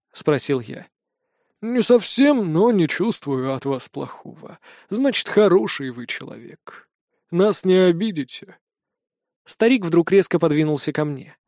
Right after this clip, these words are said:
схватил за шею и подтянул к себе. В самое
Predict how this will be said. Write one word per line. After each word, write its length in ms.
схватил 500
за 140
шею 400
и 40
подтянул 580
к 60
себе. 340
В 120
самое 480